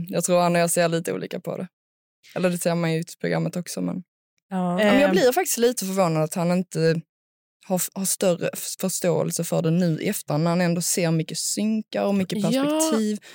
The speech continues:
Speaker 1: Jag menar inte att bara min sida är rätt, men alltså jag, jag tycker ändå att jag visar ganska mycket förståelse för de andras, alltså,
Speaker 2: Ja, och
Speaker 1: sidor
Speaker 2: att,
Speaker 1: och
Speaker 2: att han liksom
Speaker 1: känslor
Speaker 2: inte
Speaker 1: och
Speaker 2: tar ansvar för någonting han säger eller gör.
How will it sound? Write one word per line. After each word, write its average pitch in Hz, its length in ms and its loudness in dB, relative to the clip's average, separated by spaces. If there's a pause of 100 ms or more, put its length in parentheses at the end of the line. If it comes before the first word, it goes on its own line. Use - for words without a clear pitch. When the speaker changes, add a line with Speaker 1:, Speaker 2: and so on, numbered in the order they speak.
(180)
Speaker 1:
Jag 214 120 2
menar 247 260 4
inte 226 200 0
att 196 140 0
bara 196 220 2
min 165 380 2 (280)
sida 165 360 2
är 170 100 0
rätt, - 360 -12
men 190 180 4
alltså 185 180 0
jag, 175 280 4 (340)
jag 180 200 2
tycker - 180 -2
ändå 240 160 4
att 180 120 0
jag 165 200 2
visar 277 260 -2
ganska 226 260 0
mycket 175 220 0
förståelse 165 480 0
för 160 120 -2
de 165 120 0
andras, 160 580 -2 (300)
alltså, 196 180 -2
Speaker 2:
Ja, 277 180 4
och 180 80 2
Speaker 1:
sidor 170 160 2
Speaker 2:
att, 156 80 0
Speaker 1:
och 170 80 4
Speaker 2:
att - 80 2
han 170 180 4
liksom - 220 2
Speaker 1:
känslor 269 40 4
Speaker 2:
inte 269 140 2
Speaker 1:
och 190 80 2
Speaker 2:
tar 240 380 4
ansvar 240 500 2 (120)
för 392 80 4
någonting 175 440 4
han 165 120 2
säger 151 520 0
eller 165 160 2
gör. - 380 -2